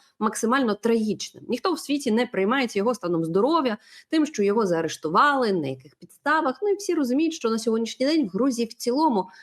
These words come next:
абсолютно проросійська влада. Ми, українці, маємо дивитися на Грузію, робити свої висновки і ніколи цього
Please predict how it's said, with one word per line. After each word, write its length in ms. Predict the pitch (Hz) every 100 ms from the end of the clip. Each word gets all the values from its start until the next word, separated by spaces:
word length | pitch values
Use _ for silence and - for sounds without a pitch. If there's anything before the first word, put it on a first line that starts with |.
| -
абсолютно 720 | 233 226 - 220 339 339 247
проросійська 880 | - 156 147 139 240 240 - 196 - -
влада. 340 | 180 127 87 - - - -
Ми, 160 | 339
українці, 360 | 392 392 339 349
маємо 320 | 302 349 277
дивитися 440 | 226 247 247 - 214
на 100 | 208
Грузію, 360 | 254 370 339
робити 240 | 220 185 180
свої 280 | - 180
висновки 480 | 180 330 339 294 -
і 260 | 208 - 277
ніколи 540 | 233 220 240 302 277
цього 420 | 220 170 214 233